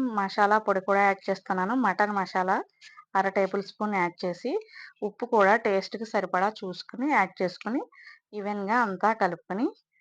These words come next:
వా-, మటన్ అంతా విడివిడిగా అయ్యే వరకు బాగా కలుపుకుంటూ ఫ్రై చేసుకోవాలి, కుక్ చేసుకోవాలి.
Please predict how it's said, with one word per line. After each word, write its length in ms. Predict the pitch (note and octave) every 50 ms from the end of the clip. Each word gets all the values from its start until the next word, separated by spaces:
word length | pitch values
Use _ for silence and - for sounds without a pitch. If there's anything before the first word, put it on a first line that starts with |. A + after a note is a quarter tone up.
| _ _ _ _ _ _ _ _ _ _ _ _ _ _ _ _ _ _ _ _ _ _ _ _ _ G#3
వా-, 260 | G#3 G#3 G3+ - - - - _ - - -
మటన్ 360 | G3+ G3 F#3+ F#3+ A3 G#3+ A#3
అంతా 260 | G#3+ G3 F#3 - A#3+ C4+
విడివిడిగా 540 | B3+ A#3 G#3 G3+ G#3 G#3 G#3+ G#3 G3+ G#3+ A3
అయ్యే 260 | G#3 F#3+ F3+ F#3+ G3+
వరకు 300 | G3 F#3+ F3+ F3 - - B3+ A#3
బాగా 300 | A3 F#3+ F3+ F3 G3 G#3+
కలుపుకుంటూ 680 | G#3 - G3+ F#3 F3 - - - G#3+ G3+ F#3 F3+ A3+ C4+
ఫ్రై 240 | - - G#3+ F#3 F3
చేసుకోవాలి, 680 | - F#3+ F3+ F3+ - - F#3 F3 E3+ E3 D#3+ E3 G3 B3+
కుక్ 240 | C4 - A#3 A3 _
చేసుకోవాలి. 580 | - G3+ F#3 F3 - - F3+ E3+ E3 E3 F#3+ A#3+